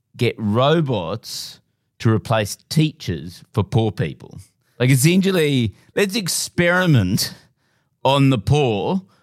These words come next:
by just getting rid of,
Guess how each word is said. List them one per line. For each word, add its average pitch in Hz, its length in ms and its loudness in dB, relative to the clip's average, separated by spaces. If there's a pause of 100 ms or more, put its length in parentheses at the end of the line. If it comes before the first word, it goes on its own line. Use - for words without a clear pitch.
(180)
by 127 160 2
just 123 460 -2 (320)
getting 175 400 2
rid 139 180 0
of, 110 560 -2